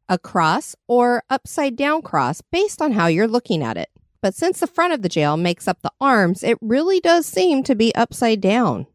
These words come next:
And perhaps that's why it feels as though evil is here. Death was just a part of being at Brushy Mountain. There was violence and murder within the walls. Chronic illness was rampant, with epidemics of typhoid fever and tuberculosis sweeping through.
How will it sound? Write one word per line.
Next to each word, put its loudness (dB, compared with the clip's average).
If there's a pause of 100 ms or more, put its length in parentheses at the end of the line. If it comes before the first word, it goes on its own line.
(180)
And -12
perhaps -4
that's -4
why 2
it -4
feels 2
as 2
though 4
evil 0
is -2
here. -6 (600)
Death -4
was -6
just -4
a -2
part 0
of -4
being 0
at -8
Brushy -2
Mountain. -4 (540)
There -4
was -4
violence 0
and -6
murder 2
within -2
the 0
walls. -2 (560)
Chronic -2
illness -2
was -4
rampant, 0 (160)
with -2
epidemics 0
of -2
typhoid 0
fever 2
and 0
tuberculosis 0
sweeping 0
through. 0